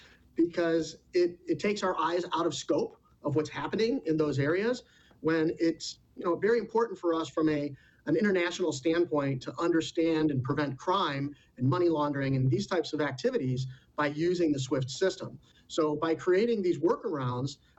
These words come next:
um, we're kind of in the dark. Not only are we not seeing the, any profits from these transactions in the West, it, it makes the dollar and the euro a little bit more insignificant, uh,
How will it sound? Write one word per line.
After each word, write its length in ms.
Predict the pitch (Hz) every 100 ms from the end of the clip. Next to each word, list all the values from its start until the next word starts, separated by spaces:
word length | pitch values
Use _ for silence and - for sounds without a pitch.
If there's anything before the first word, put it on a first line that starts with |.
| -
um, 420 | 151 147 147 147
we're 100 | 156
kind 220 | 160 202 285
of 80 |
in 80 | 214
the 60 | 165
dark. 420 | 180 240 - _ _ -
Not 160 | 190
only 220 | 240 226
are 80 | 185
we 100 | 170
not 320 | 170 170 170
seeing 640 | - - 196 190 175 165 156 -
the, 440 | 147 156 151 147 143
any 220 | 160 151
profits 520 | 135 139 247 339 139 -
from 380 | - 143 139
these 160 | 131 131
transactions 800 | 135 127 120 117 117 131 165 202 - - -
in 100 | 135
the 60 |
West, 400 | 120 117 - - - - - - _ 330
it, 380 | 339 370 381 -
it 140 | 359 - -
makes 440 | 190 220 233 -
the 120 | - 208
dollar 440 | 175 190 226 226
and 120 | 202
the 60 | 165
euro 500 | 180 294 196 156 156
a 60 |
little 320 | 165 196 247 302
bit 220 | 233 220 -
more 320 | 190 196 190 185
insignificant, 720 | 185 175 170 254 - 131 - _ _ -
uh, 260 | 151 143